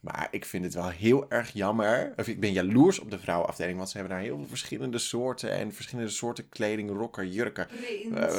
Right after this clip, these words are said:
Speaker 1: Eh, mannen, mannen pakken wat ze dan vrouwelijk hebben gemaakt. Prints, dingen, kleuren, blablabla. Alles mag, alles kan.
Speaker 2: Ja.
Speaker 1: En dan ga je weer naar de mannen en denk je, ja.
Speaker 2: Ja, dat snap ik wel.
Speaker 1: En, en bij jou, dan denk, loop jij vaak toch naar de mannenafdeling?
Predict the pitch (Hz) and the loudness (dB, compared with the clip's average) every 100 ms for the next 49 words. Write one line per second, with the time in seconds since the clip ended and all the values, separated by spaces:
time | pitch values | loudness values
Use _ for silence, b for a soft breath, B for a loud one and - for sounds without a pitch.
0 | 92 110 117 117 104 98 101 113 110 - | 0 0 0 2 4 2 2 0 0 -2
1 | 104 - 98 101 104 - 87 95 98 95 | -4 0 -2 -2 -6 -2 0 2 0 -4
2 | 92 - 92 90 85 87 - - - 123 | -8 -4 -2 2 2 0 -2 -12 -6 -2
3 | 123 117 107 110 107 98 - - 120 117 | 0 -2 -2 -2 -2 -2 -4 -2 0 2
4 | 104 92 104 107 113 - - 110 101 101 | 2 2 0 2 0 -2 2 2 2 0
5 | 95 - 92 - 110 131 202 294 B - | -2 -4 -10 -2 2 2 -2 -8 B -10
6 | 165 - - - 80 - 82 82 82 80 | -10 -10 -12 -12 -10 -4 -4 -2 -4 -6
7 | 82 85 85 85 90 101 78 - - - | -6 -6 -6 -8 -8 -6 -6 -6 -12 -16
8 | - _ _ _ _ b b b 196 196 | -20 _ _ _ _ b b b 0 0
9 | 160 - 202 - 190 180 170 113 120 123 | 0 -4 -4 0 -2 -2 -2 0 2 2
10 | 120 120 113 120 117 113 107 110 110 - | 2 4 2 0 -4 -4 0 0 -2 -2
11 | 107 107 110 110 - 113 110 - - _ | 2 4 4 4 2 2 2 -2 -16 _
12 | - _ 120 110 110 110 107 107 - 101 | -20 _ -6 0 0 2 2 2 0 -2
13 | 101 95 101 123 196 | 0 0 0 -4 -8